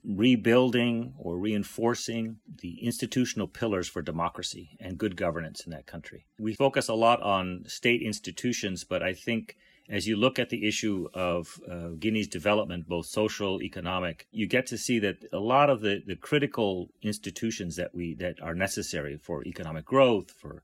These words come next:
democracy, are just not there. And so I think things like focusing on education, focusing on local empowerment, focusing on basic infrastructure for improved communication. I mean, for example,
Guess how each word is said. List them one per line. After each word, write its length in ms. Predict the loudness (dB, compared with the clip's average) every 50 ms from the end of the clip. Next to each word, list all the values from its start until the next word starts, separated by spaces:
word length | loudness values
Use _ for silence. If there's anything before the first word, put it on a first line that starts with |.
| _
democracy, 500 | -2 2 4 4 4 4 2 -2 -6 -6 -2 -2
are 80 | -2
just 240 | 0 0 0 0 -2
not 140 | -4 -2 0
there. 240 | 0 -2 -2 -4 -8 _ _ -2
And 260 | 2 2 4 2 4
so 460 | 4 6 8 8 8 8 8 6 6
I 100 | 4 2
think 320 | 4 4 2 2 2 0 0
things 300 | 0 2 2 2 2 4
like 320 | 6 6 6 6 4 -2 _ -20 -20 _ _
focusing 480 | 4 4 4 4 4 0 0 2 2
on 80 | 2 2
education, 640 | 0 0 -2 -2 0 4 4 6 6 4 0 -4 -6 -14 _ _ _ _ _ _ _ _
focusing 720 | -4 -2 0 0 0 -2 -4 -4 -2 0 0 0 0 -2 -4 -4
on 540 | -2 0 0 2 0 0 0 -2 -4 -6 -2
local 340 | 0 0 0 2 0 -2 -2
empowerment, 720 | -4 -4 -2 2 4 4 4 4 2 0 -4 -10 -16 -20 -20 _ _ _ _ _ _
focusing 560 | -2 -2 -2 0 -2 -4 -4 -2 -2 -2 -2 -4 -4
on 240 | -4 -4 -2 -4 -2
basic 440 | 0 2 2 2 2 0 -2 -2 -2
infrastructure 760 | -2 -2 -2 -2 -2 -4 -4 0 0 0 0 0 -2 -6 -6
for 200 | -6 -6 -8 -8 -10 -10
improved 420 | -10 -8 -6 -4 -2 -2 -2 -2 -6
communication. 680 | -8 -4 -4 -4 -4 -2 0 2 2 2 0 -4 -10 -12 _ _ _ _
I 40 | -2
mean, 120 | -2 0 0
for 100 | 0 -2
example, 560 | 0 2 2 2 2 2 2 0 0 -2